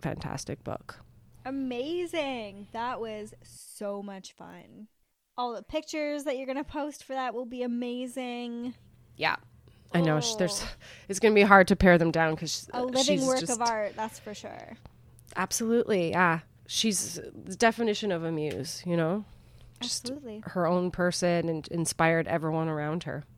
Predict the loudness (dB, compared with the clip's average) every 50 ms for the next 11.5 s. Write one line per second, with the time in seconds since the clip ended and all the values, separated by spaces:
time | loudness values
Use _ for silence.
0 | -12 -10 -6 -6 -6 -6 -8 -10 -14 -18 -8 -4 -4 -2 4 4 4 4 6 4
1 | 2 2 2 0 2 2 2 2 2 0 -2 -2 -2 0 0 2 2 2 2 2
2 | 0 0 -2 -2 0 0 0 0 0 0 0 2 4 4 4 4 2 0 -4 -2
3 | 2 2 2 2 2 0 -2 0 2 2 4 4 6 6 6 4 4 4 2 2
4 | 2 2 2 4 4 4 4 4 4 2 2 0 -2 -4 -4 -6 -6 -6 -8 -10
5 | -12 -14 -8 -6 -6 -6 -6 -8 -10 -8 -6 -6 -4 -4 -4 -4 -6 -6 -8 -8
6 | -8 -8 -6 -6 -6 -4 -6 -6 -10 -12 -14 -10 -8 -6 -6 -4 -6 -6 -8 -12
7 | -12 -10 -8 -8 -8 -8 -10 -10 -10 -10 -10 -12 -12 -16 -18 -20 -20 -20 -20 -20
8 | -18 -16 -14 -14 -14 -14 -14 -16 -16 -18 -18 -14 -14 -12 -10 -10 -10 -10 -10 -12
9 | -14 -12 -14 -14 -14 -16 -20 -18 -14 -12 -12 -12 -10 -10 -8 -8 -8 -10 -12 -16
10 | -20 -20 -20 -20 -20 -12 -10 -8 -8 -6 -8 -10 -10 -12 -14 -8 -2 0 0 0
11 | 0 -2 -6 -8 -8 -8 -8 -8 -8 -10